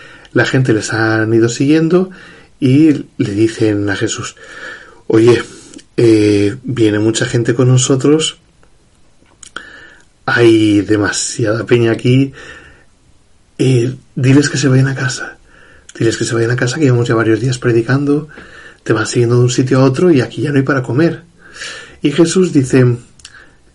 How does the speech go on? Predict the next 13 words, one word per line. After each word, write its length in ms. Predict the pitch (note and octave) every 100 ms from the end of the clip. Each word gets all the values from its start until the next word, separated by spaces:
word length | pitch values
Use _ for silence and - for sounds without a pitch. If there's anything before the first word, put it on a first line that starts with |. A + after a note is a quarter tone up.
| _ _
"Eh, 760 | C3 B2+ A#2+ A2+ A#2+ A#2 A#2 A#2 - _ _ _ _ _ _ _ - _ _ _
buscad 480 | - D3 B2+ G#3 A#3
por 140 | - F3+
ahí, 280 | A#2 G2 - _ _ _ _ _ _ _ - - _ -
buscad 340 | C#3 - F#3+
a 40 | G3+
ver 160 | D#3+
qué, 340 | - D3+ C3+ B2+
qué 80 | D3
es 100 | D3
lo 140 | B2+
que 120 | C3
hay". 240 | A2+ -